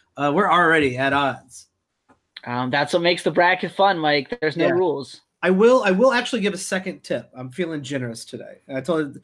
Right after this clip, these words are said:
Speaker 1: I basically told the listeners to screw off just now, but, uh, 'cause I wasn't gonna help them, and now here I am helping them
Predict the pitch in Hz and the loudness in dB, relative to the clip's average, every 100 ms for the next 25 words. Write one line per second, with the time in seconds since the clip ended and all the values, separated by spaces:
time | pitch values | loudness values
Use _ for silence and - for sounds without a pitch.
0 | _ _ _ - 185 190 156 175 147 147 | _ _ _ -2 -2 -2 -4 -4 -2 -4
1 | 143 139 123 123 - 139 127 120 - 120 | -4 -6 -6 -8 -8 -2 0 -2 -4 -12
2 | 123 120 117 98 117 104 _ _ _ _ | -12 -8 -10 -8 -10 -12 _ _ _ _
3 | - 127 123 135 117 127 156 147 135 127 | -14 -10 -8 -8 -6 -4 -2 -2 -2 0
4 | 131 127 113 120 131 135 139 131 127 120 | -2 -4 -6 -2 -2 0 0 0 0 -2
5 | 135 131 127 123 120 | -2 -2 -4 -4 -6